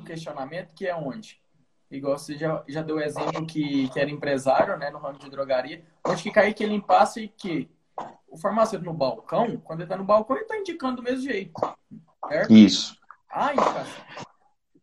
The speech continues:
Speaker 1: Já existe
Speaker 2: É,
Speaker 1: essa
Speaker 2: é, é, é, isso, é bem diferente, né? Quando a gente fala de indicação, se a gente for falar de uma forma bem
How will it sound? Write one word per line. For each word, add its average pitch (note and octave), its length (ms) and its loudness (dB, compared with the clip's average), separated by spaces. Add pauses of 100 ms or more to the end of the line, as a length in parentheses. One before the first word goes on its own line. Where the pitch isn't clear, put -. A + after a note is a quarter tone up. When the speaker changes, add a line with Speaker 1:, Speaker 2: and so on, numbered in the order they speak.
Speaker 1:
Já - 200 -6
existe B3+ 360 0
Speaker 2:
É, C#3+ 100 12
Speaker 1:
essa B2+ 140 8
Speaker 2:
é, B2 160 8
é, B2 500 10
é, A2+ 220 4 (100)
isso, C3+ 440 10
é A2+ 60 12
bem A2+ 280 8
diferente, F3+ 760 10
né? A2+ 120 8
Quando B2 220 10
a A#2+ 40 12
gente C3 240 10
fala A#2+ 320 10
de A#2 140 4
indicação, D#3 1080 8
se - 100 6
a A2+ 40 12
gente B2 220 10
for C3 180 6
falar B2 280 10
de A#2 80 4
uma A#2 200 4
forma A2+ 300 8
bem A#2 560 4